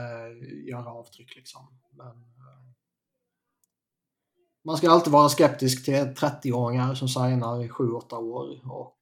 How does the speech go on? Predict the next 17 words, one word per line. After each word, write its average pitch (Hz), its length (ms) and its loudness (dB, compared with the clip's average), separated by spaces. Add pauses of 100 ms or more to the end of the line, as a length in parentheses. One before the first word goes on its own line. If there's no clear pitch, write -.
(400)
eh, 120 720 -12 (2750)
när 131 180 -10
det 131 60 -2
kommer 127 260 2
till 127 120 -4
den 127 120 2
här 127 380 0
absoluta 151 460 2
eliten, 143 520 6
som 156 120 -2
vi 156 60 -2
brukar 156 300 2
säga, 143 380 4
så 143 120 -4
kanske 139 280 -4
man, 139 380 0
eh, 139 640 -2